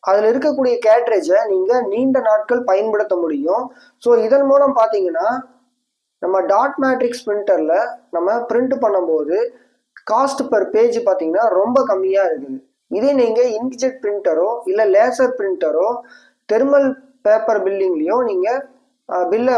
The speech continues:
கிரியேட் பண்ணும்போது cost per page பாத்தீங்கன்னா ரொம்ப அதிகமா இருக்கும். So, cost per page வந்து ரொம்ப கம்மியா இருக்கிறதுனால தான் இப்பவும் பல நிறுவனங்கள் டாட் மேட்ரிக்ஸ் பிரிண்டர்ல நமக்கு பில்லை கொடுத்துட்டு இருக்காங்க.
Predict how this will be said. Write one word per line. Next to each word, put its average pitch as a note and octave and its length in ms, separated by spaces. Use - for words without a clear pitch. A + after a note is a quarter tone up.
கிரியேட் B3 360
பண்ணும்போது E3 520
cost C4 340
per A#3+ 240
page A3+ 340
பாத்தீங்கன்னா F3+ 420
ரொம்ப A#3+ 340
அதிகமா G3 360
இருக்கும். E3 420
So, F3 300
cost A#3+ 420
per G#3+ 220
page A#3 260
வந்து G3 220
ரொம்ப F#3+ 280
கம்மியா A3 340
இருக்கிறதுனால F#3 440
தான் F#3 200
இப்பவும் B3 640
பல F#3+ 260
நிறுவனங்கள் G3 680
டாட் G#3 320
மேட்ரிக்ஸ் G#3+ 420
பிரிண்டர்ல E3 480
நமக்கு F3+ 480
பில்லை A3+ 260
கொடுத்துட்டு F#3 380
இருக்காங்க. D#3 260